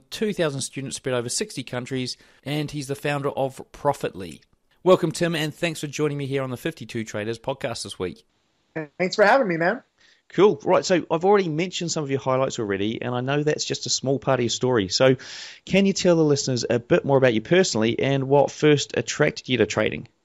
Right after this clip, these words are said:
Speaker 2: Yeah, um, I mean, i-, it's just been a crazy ride ever since my parents gave me control of my bar mitzvah money, roughly twelve thousand.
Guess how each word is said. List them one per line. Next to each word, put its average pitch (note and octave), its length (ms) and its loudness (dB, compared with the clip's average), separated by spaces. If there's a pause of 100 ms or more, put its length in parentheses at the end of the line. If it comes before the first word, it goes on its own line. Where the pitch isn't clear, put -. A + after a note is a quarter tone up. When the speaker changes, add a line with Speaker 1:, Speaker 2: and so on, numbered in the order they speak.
(320)
Speaker 2:
Yeah, A#3+ 440 4 (100)
um, G3+ 580 6
I F3+ 140 0
mean, G3 500 -2
i-, - 180 6
it's G3 220 4
just G#3 220 0
been G3+ 160 6
a F3 80 4
crazy F3+ 480 4
ride D3+ 480 6 (180)
ever F3 180 4
since E3 240 -2
my D#3 120 6
parents E3+ 320 4
gave E3+ 180 4
me D#3+ 100 2
control D#3+ 380 4
of D#3 60 2
my D#3 100 6
bar D3+ 160 6
mitzvah D#3+ 320 0
money, D#3+ 260 -2
roughly D3 360 0
twelve D#3+ 320 6
thousand. D#3+ 500 2